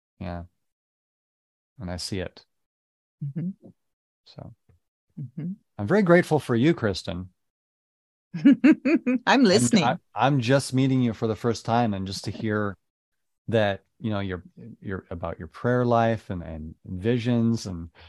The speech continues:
Speaker 1: you know, I wanna hear more, more from you, actually.
Speaker 2: <laughs> Well, questions go both ways.
Speaker 1: Yes, they do. So
Speaker 2: Yeah.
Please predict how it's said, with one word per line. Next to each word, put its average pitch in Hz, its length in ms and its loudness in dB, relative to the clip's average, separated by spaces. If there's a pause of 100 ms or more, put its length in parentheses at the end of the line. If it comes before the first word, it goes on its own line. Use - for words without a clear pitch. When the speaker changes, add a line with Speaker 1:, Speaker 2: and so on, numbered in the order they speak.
(280)
Speaker 1:
you 113 80 2
know, 110 380 2 (1160)
I 107 120 0
wanna 147 160 4
hear 131 160 6
more, 110 380 2 (160)
more 107 240 -2
from 95 200 -8
you, 82 140 -12 (100)
actually. - 320 -14 (720)
Speaker 2:
<laughs> 220 100 6 (880)
Well, 302 200 -2 (760)
questions 220 560 4
go 254 180 8
both 349 260 6
ways. 381 480 2 (560)
Speaker 1:
Yes, 95 300 -6
they 107 80 -6
do. 87 380 -8 (140)
So 110 360 2
Speaker 2:
Yeah. - 0 -